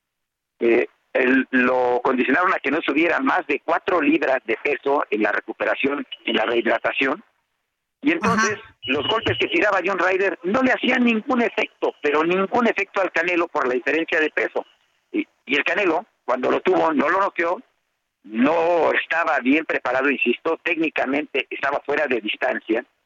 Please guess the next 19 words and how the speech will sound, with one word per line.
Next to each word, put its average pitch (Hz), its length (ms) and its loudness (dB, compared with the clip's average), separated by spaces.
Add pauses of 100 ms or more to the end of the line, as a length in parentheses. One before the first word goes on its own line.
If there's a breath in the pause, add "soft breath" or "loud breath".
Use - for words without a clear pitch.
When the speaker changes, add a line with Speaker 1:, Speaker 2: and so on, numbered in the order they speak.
(380)
Speaker 1:
no 117 220 0
estaba 156 300 -2
tan 113 220 -4
rápido, 123 540 -2 (420)
y 196 80 -8
entonces, 151 380 -2
Speaker 2:
Sí. 202 280 -2
Speaker 1:
eh, 95 540 -2 (400)
se 143 100 0
le - 120 0
Speaker 2:
O - 20 -4
Speaker 1:
fue 165 120 0
Speaker 2:
sea, 170 100 0
Speaker 1:
más 160 120 -2
allá 151 220 0
de 175 60 2
donde 131 240 0
esperaba, 185 460 -2
¿no? 214 200 -2